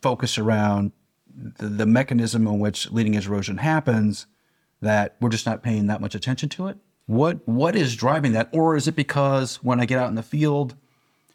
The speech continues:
and, you know, different lifts and different handling techniques and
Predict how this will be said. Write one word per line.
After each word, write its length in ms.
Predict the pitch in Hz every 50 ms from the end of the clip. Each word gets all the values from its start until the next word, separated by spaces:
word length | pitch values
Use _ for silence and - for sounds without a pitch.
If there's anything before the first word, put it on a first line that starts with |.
| _ _ _ _ _ _ -
and, 640 | 113 107 107 107 101 101 104 104 101 98 95 92
you 120 | - - 104
know, 100 | - -
different 480 | 92 90 101 117 - - 117 - -
lifts 560 | 104 135 151 151 151 147 - - - - - 107
and 260 | 90 90 87 92 90
different 800 | 110 117 - - - 104 98 98 95 - - - - - - - _ _ _ -
handling 520 | 101 98 120 127 131 135 139 131 135 127 123
techniques 720 | - 135 123 - 123 123 127 127 123 120 120 120 - -
and 260 | 98 90 90 92 98